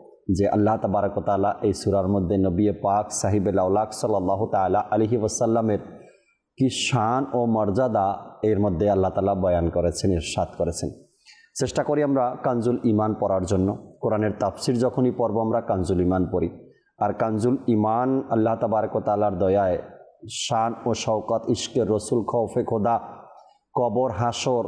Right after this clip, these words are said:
এ বিষয়গুলো নিয়ে সঠিক আকীদা এবং সুস্পষ্টভাবে কানজুল ঈমান আমাদেরকে পথ প্রদর্শক করবে, আল্লাহ চায় ইনশাআল্লাহ তাআলা। আজকে এক চমৎকার বিষয় নিয়ে আলোচনা করার চেষ্টা করব।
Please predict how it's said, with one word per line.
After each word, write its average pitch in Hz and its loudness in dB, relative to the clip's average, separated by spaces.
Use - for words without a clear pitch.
এ 127 2
বিষয়গুলো 131 2
নিয়ে 113 0
সঠিক 131 0
আকীদা 127 0
এবং 120 2
সুস্পষ্টভাবে 123 -2
কানজুল 110 0
ঈমান 117 2
আমাদেরকে 98 0
পথ 110 0
প্রদর্শক 90 -2
করবে, 87 0
আল্লাহ 82 0
চায় 87 -4
ইনশাআল্লাহ 78 -2
তাআলা। 78 -4
আজকে 120 -2
এক 135 0
চমৎকার 127 -2
বিষয় 104 0
নিয়ে 110 2
আলোচনা 101 0
করার 101 0
চেষ্টা 113 -4
করব। 95 -4